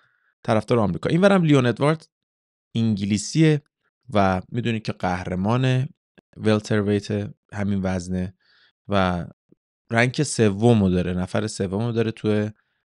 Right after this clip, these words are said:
اه، بدون باخت بودن پشت سر هم و این به نظر من یه رنک خیلی مهمیه که لیون ادواردز داره و دقت ضرباتش هم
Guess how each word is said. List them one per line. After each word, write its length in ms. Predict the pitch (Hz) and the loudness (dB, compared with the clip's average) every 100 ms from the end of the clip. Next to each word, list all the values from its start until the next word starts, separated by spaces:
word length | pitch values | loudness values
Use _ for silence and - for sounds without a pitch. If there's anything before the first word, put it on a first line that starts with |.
| _ _ _ _ _ _ _ - _ - - | _ _ _ _ _ _ _ -20 _ -16 -6
اه، 260 | 92 92 | -4 -4
بدون 580 | 85 98 98 101 101 95 | -4 0 0 2 0 0
باخت 400 | 87 92 90 - - | 0 0 0 -4 -10
بودن 380 | 92 90 107 123 | -4 0 0 -2
پشت 380 | - 92 - | -2 -4 -4
سر 240 | 87 90 85 | -4 -4 -4
هم 300 | 87 85 - _ - | -4 -8 -10 _ -6
و 60 | |
این 160 | 92 101 | -2 0
به 80 | 104 | 0
نظر 300 | 92 98 107 | -2 -2 -2
من 200 | 107 107 | -4 -4
یه 80 | |
رنک 580 | 98 104 101 - 101 101 | -4 -4 -4 -4 -4 -4
خیلی 320 | - 90 87 | -6 -8 -6
مهمیه 560 | 87 87 98 104 107 104 | -6 -4 0 0 0 -2
که 280 | - 101 98 _ _ _ _ _ _ | -2 -4 -6 _ _ _ _ _ _
لیون 240 | 101 95 87 | -2 0 0
ادواردز 580 | 82 87 92 95 - - _ _ _ _ _ _ 110 | -2 0 0 -2 -8 -20 _ _ _ _ _ _ 4
داره 300 | 127 98 87 | 6 6 4
و 140 | 90 | 0
دقت 460 | 87 101 - 135 143 | 2 0 0 -2 2
ضرباتش 580 | 120 104 101 104 113 113 | 2 2 2 -2 -4 -2
هم 280 | 110 113 | -2 -4